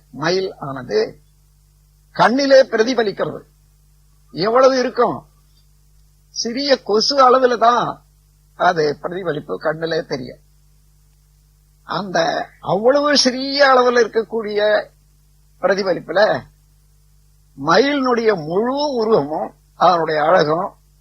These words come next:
அப்படியே சுருங்கி இருப்பதை பார்க்கலாம். ஒருவர் மயிலை பார்க்கும்போது மற்றவர் அவருடைய கண்ணை பார்த்தா இந்த உண்மை நன்றாக விளங்கும்.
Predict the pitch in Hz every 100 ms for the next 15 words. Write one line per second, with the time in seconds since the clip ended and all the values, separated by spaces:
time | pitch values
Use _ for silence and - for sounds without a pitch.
0 | - - - 165 170 185 208 220 220 185
1 | 208 233 240 240 254 196 - 160 214 170
2 | 151 - 101 - _ _ _ _ _ _
3 | _ _ _ _ _ _ _ _ _ _
4 | 160 156 151 139 170 208 214 170 185 175
5 | 190 175 175 208 247 - _ _ _ _
6 | _ 135 175 - 262 262 269 - - 170
7 | 190 175 156 147 170 226 226 180 190 -
8 | 240 170 - _ _ _ _ _ _ _
9 | _ 196 180 165 170 185 156 147 156 170
10 | 185 175 208 143 - -